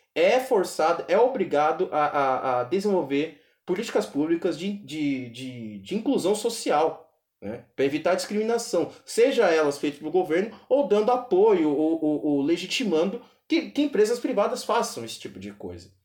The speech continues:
né? Então, assim, é, juridicamente falando, se, se o, qual é o nome do deputado que quis entrar? Carlos Jordi, se ele quiser entrar com representação no M P F, se ele quiser entrar com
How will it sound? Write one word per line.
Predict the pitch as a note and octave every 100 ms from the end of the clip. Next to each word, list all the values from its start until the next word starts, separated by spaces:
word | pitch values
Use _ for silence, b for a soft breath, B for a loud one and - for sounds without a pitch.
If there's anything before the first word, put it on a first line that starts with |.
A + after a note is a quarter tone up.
| _ -
né? | E2 - _ _ -
Então, | C#3 D3+ E3
assim, | F#3 F#3 F#3+ D#3+ B2+
é, | A#2 B2 A2+ A2+ A#2
juridicamente | A#2+ E3+ G3+ G#3 B3 D3 C#3+ -
falando, | G#3 E3+ B2 C#3 E3+
se, | - G3 - B B
se | - - F#3
o, | F3+ D#3+ C#3+ B2 A2
qual | G#3+
é | A3+
o |
nome | F#3+
do | D#3+
deputado | D3+ D3 C#3+ C#3 C3
que | C3+
quis | C3 A#2+
entrar? | A2+ D3 D3
Carlos | - D3 C#3
Jordi, | B2+ G#2 D3
se | D3+
ele | G#3+
quiser | A3 E3+ D#3
entrar | D3+ D#3+
com |
representação | D3+ D3 C#3 C#3 C#3
no | C3
M | B2+
P | -
F, | G2+ B2+ G3 - G#2 - _
se | - D#3+
ele | F#3+
quiser | F#3+ E3+
entrar | E3
com | E3